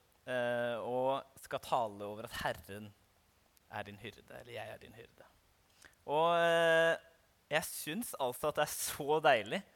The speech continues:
å være tilbake her, eh, og på gudstjeneste. Det er utrolig koselig å se ansiktene deres igjen. Og jeg tenkte på det, jeg synes, den lovsangen synes jeg altså var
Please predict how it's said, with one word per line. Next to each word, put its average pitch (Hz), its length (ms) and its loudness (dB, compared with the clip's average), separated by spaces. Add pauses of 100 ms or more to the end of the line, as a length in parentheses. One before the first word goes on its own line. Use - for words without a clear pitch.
(260)
å 165 80 -2
være 117 400 6
tilbake 117 480 -2
her, 127 160 0 (480)
eh, 139 320 2
og 127 80 -6
på 139 140 -8
gudstjeneste. 120 560 -2 (100)
Det 151 80 2
er 147 240 -2
utrolig 135 400 -8
koselig 139 300 -10
å - 20 -16
se 123 140 2
ansiktene 107 420 -6
deres - 140 -6
igjen. 196 120 -2 (540)
Og - 80 4
jeg - 160 2
tenkte 147 480 -10
på 107 160 -4
det, 113 160 -2
jeg - 140 -4
synes, 147 180 -12 (800)
den 175 80 -6
lovsangen 147 400 -2
synes - 240 -10
jeg 123 80 0
altså 120 160 -10
var 107 320 -2